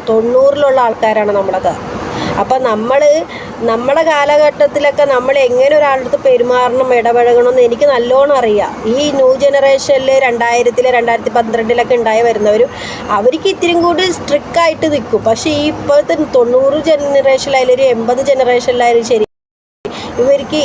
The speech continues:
ഈ മൊത്തം കണ്ണില്, അതായത് പ്രവാസികളുടെ, പ്രവാസ ലോകത്ത്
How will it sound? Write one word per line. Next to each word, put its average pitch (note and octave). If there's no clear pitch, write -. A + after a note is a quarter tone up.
ഈ B4+
മൊത്തം D#4
കണ്ണില്, B3+
അതായത് C4
പ്രവാസികളുടെ, B3
പ്രവാസ A#3+
ലോകത്ത് C#4